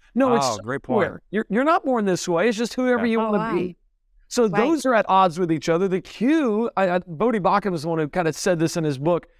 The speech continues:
Speaker 1: The Q goes against everything because now that the gay marriage is legalized and transgenderism is normalized, Q stands for queer, which means anything but normal.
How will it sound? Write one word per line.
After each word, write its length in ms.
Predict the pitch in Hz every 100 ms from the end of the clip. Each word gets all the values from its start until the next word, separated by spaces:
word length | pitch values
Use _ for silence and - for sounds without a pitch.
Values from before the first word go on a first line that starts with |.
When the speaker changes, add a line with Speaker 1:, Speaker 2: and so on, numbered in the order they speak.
| _ _ -
Speaker 1:
The 100 | 196
Q 420 | - 247 320 277
goes 240 | 214 220
against 340 | 196 190 196 208
everything 500 | 240 285 214 190 226
because 260 | 175 175
now 260 | 160 175 247
that 220 | 220 -
the 120 | 175 156
gay 260 | 170 208
marriage 320 | 254 233 196
is 140 | 170 156
legalized 540 | 180 170 165 175 180
and 100 | 170 -
transgenderism 720 | 190 165 135 254 247 180 180
is 120 | 156
normalized, 560 | 165 160 156 151 170 - _ _ _ _ _ - -
Q 260 | 240 311
stands 280 | 294 247 220
for 80 | 175
queer, 280 | - 277 254
which 220 | 190 -
means 200 | 208 175
anything 340 | 254 277 262
but 200 | 226 311
normal. 400 | 285 226 151 -